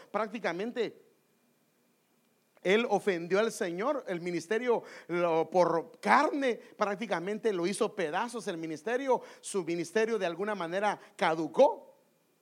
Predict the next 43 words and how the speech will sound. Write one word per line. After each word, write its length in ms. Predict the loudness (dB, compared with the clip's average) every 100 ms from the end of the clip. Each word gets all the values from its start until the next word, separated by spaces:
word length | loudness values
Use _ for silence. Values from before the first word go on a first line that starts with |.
| _ _ _
Pero 480 | -2 0 0 -4 -8
Dios, 440 | -8 -2 0 -2 -4
él 240 | -2 -2 -4
clamó 560 | -4 -4 -4 -4 -2
a 80 | -4
Dios 420 | -4 0 0 -2 -16 -6
en 320 | -4 -2 -2
medio 340 | -2 0 0 0
de 120 | -2
su 180 | -6 -10
sufrimiento, 800 | -8 -6 -4 -4 -4 -2 -4 -4 -6
en 220 | -2 -2
medio 240 | -2 -2 0
de 80 | 0
la 180 | -2
cárcel. 360 | 0 0 0 -6
Usted 160 | -8 -6
sabe 120 | -4
que 100 | -4
le 80 | -6 -10
sacaron 460 | -12 -6 -2 0
los 200 | 0 0
ojos 380 | 2 2 0 -2 -6 -20 -8
y 60 |
una 180 | -2 -2
cantidad 320 | -2 -4 -2
de 80 | -2
cosas. 360 | -2 -4 -4 -12 -8
Y 180 | 0
ahí 300 | 4 4 2
dice 320 | 0 0 -2 -2
que 260 | -2 0
él, 160 | 0 -2 -12 -12 0
eh, 440 | 2 2 0 -6 -2
prácticamente 720 | -2 -2 -2 -2 -2 0 0
clamó 320 | -2 -4 -4
a 80 | -4
Dios 320 | -4 -6 -8
y 160 | -10 -10
Dios 400 | -6 -2 -2 -2
se 160 | -4
acordó. 460 | -4 -2 -4 -2 -2
Dice, 300 | -2 -2 -4